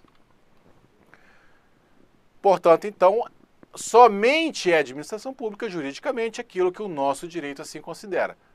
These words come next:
Não importa aí a atividade que ele exerça. É exatamente isso daí que a gente tá querendo dizer.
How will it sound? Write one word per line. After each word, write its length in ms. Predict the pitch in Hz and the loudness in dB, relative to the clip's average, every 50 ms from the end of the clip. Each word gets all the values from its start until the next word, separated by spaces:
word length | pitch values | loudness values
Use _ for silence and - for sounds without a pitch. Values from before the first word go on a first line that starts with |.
| _ - | _ -14
Não 260 | 151 151 147 151 160 | -8 -6 -6 -4 -6
importa 560 | 180 190 185 - 190 - 127 123 120 - 156 | -8 -10 -10 -4 0 0 0 0 -2 -4 -10
aí 160 | 135 117 113 120 | -10 -8 -6 -8
a 40 | |
atividade 720 | 120 - - - 160 165 165 131 117 104 101 104 98 95 110 | -8 -8 -12 -18 -18 -18 -14 -8 -4 -4 -4 -4 -6 -8 -18
que 180 | _ - - | _ -16 -14
ele 160 | 104 98 104 139 | -12 -12 -10 -12
exerça. 480 | 160 131 98 85 - - - - - _ _ - | -14 -14 -16 -20 -20 -20 -20 -20 -20 _ _ -16
É 60 | 98 95 | -14 -14
exatamente 600 | 90 90 90 - - 95 98 98 101 - - - _ - | -12 -14 -16 -16 -16 -18 -18 -20 -20 -20 -20 -20 _ -20
isso 320 | 107 95 90 - - - | -20 -20 -20 -20 -20 -18
daí 200 | 113 107 98 90 | -16 -14 -14 -14
que 120 | - - 98 | -16 -18 -20
a 20 | |
gente 180 | 95 92 - - | -20 -20 -20 -20
tá 80 | - | -20
querendo 200 | - - 95 98 | -20 -20 -20 -20
dizer. 180 | 101 110 - | -20 -20 -20